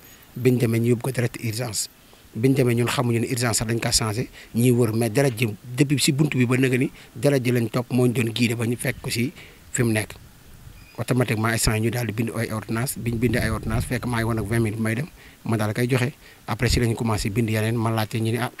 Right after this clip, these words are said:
kii faaw affaire yi seer." Ma ne, "Babou, xaalis amu fi instant, nañ dem fëgg Duudu." Duudu mooy copain bi nga xam moo ko jëndoon Jakarta bi. Pour moom maçon la, des fois bu liggéeyul mu dem forci, parce que njaboot gu sew la yor. Bu liggéeyul des fois mu dem forci,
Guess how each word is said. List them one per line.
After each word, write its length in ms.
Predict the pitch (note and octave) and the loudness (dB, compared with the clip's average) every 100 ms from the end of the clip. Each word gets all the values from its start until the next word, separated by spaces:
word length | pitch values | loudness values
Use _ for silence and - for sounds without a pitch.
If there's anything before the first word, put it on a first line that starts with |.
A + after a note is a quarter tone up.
| - - | -6 -4
kii 160 | - A2 | -2 -2
faaw 240 | A2+ A2+ | 0 -4
affaire 220 | - A2 | -4 -6
yi 20 | G2 | -4
seer." 200 | A2+ G2+ - - - - | -4 -4 -10 -20 -18 -6
Ma 140 | A2 | -2
ne, 60 | A2 | 0
"Babou, 260 | A#2+ A2 | 0 -2
xaalis 260 | G#2 A#2 A2+ | -2 -6 -6
amu 120 | A#2+ | -8
fi 100 | G#2+ | -6
instant, 200 | A#2 A#2 | -6 -4
nañ 140 | A2 G#2+ | -4 -4
dem 100 | A2 | -4
fëgg 240 | - A2 | -6 -6
Duudu." 240 | A2+ A2+ F#2 - - - | -6 -8 -10 -16 -20 -10
Duudu 220 | A#2 A#2+ | -2 2
mooy 160 | A#2+ A#2+ | 2 2
copain 280 | - B2+ A2 | 0 -2 -2
bi 60 | A2+ | 0
nga 80 | |
xam 100 | A2 A2 | 0 0
moo 140 | A#2 | 0
ko 80 | A#2+ | -2
jëndoon 320 | A2 G#2 G#2 | -2 -2 -4
Jakarta 380 | A2 - - G#3+ | -6 -8 -8 -6
bi. 140 | D#3 - - - - | -8 -12 -18 -20 -10
Pour 100 | - | -2
moom 240 | A2+ A#2 A#2+ | 2 2 4
maçon 240 | B2+ C3 | 4 2
la, 140 | A#2 D3 | 2 0
des 160 | B2 | 0
fois 160 | A#2+ A#2 | 0 0
bu 120 | A2 | 2
liggéeyul 340 | D3 D3 B2+ D#3 - - - | 2 4 2 2 -6 -20 -6
mu 160 | A#2 A2+ | -2 0
dem 160 | A#2+ | 0
forci, 340 | A2 A#2+ - - - | -2 -2 -2 -4 -4
parce 120 | B2 | -4
que 60 | A#2+ | 0
njaboot 240 | C#3 D3+ | 0 0
gu 80 | C#3 | 0
sew 160 | - | 0
la 80 | A2+ | 0
yor. 100 | G#2+ G2 - - - | 0 -2 -8 -20 -12
Bu 120 | A#2 B2+ | 0 4
liggéeyul 300 | C#3 C3 A#2 | 6 4 4
des 100 | A2+ | 0
fois 180 | A#2+ | 0
mu 120 | A2 A2+ | 0 0
dem 140 | A2 | -2
forci, 360 | - A#2 - | -2 0 0